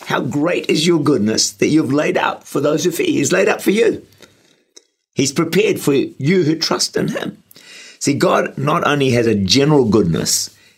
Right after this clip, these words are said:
that He shows all mankind, making the sun to rise on the evil and the good, Matthew five forty-five,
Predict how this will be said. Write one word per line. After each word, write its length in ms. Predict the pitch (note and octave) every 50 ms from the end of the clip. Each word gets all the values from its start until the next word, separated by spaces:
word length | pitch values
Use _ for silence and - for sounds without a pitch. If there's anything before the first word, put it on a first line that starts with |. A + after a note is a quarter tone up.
| _ _
that 120 | - G#2+ G#2+
He 80 | A2+
shows 460 | G#2+ - - A#2+ A2+ A2+ A#2 A2 - - - _ _
all 320 | A#2+ C#3 D3 D3+ D3 C3+
mankind, 640 | A#2+ G#2+ F#2+ F2+ G2 F#2+ - D2+ - - - - - _ _ _ - _ _ _ _
making 340 | - B2 B2 A#2+ B2 A#2+ A#2
the 60 | A2
sun 340 | G#2 - - B2 A2 C3 C3+
to 120 | G#2+ A2+
rise 380 | G2 F#2+ A2+ A2 A2+ A#2+ A#2+ G2
on 120 | G#2+ G#2
the 220 | G#2 F#2+ - - A#2
evil 260 | B2+ B2 G2 A2 F#2
and 160 | F#2 A#2 C3
the 60 | B2+
good, 340 | A2+ E2+ F#2+ G#2+ - - - - - - - _ _ _
Matthew 300 | - G2 G2 - A2 -
five 260 | - - G2 F2+ F#2
forty-five, 680 | - - G#2 G2+ G2 G2+ - - - - - - -